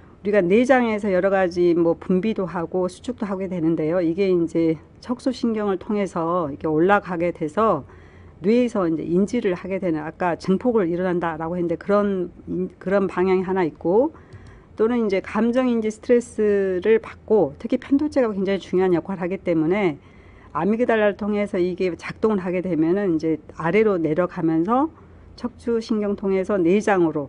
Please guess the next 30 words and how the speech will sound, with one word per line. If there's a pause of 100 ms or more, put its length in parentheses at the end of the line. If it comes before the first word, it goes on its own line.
(140)
가기도
하고,
곧바로
미주신경을
통해서
내장으로
가서 (380)
우리는
이제
분비도
더
많이
일어나고 (300)
이
수축이, (600)
어,
리듬이
깨지기
때문에
"아프다,
과잉
수축
나면은
이게 (400)
경련이
일어나요."
이렇게
말을
하게
됩니다.